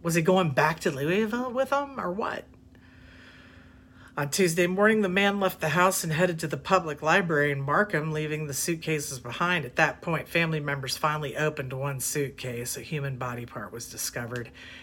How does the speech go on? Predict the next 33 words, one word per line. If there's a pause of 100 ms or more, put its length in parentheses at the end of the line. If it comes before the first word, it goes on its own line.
(140)
They
immediately
backed
away
and
called
police. (760)
And
then
police
found
several
chopped
up
body
parts
of
the
woman, (760)
the
result
of
a
crime
they
believed
happened
in
Kentucky,
but
unraveled
in
Markham.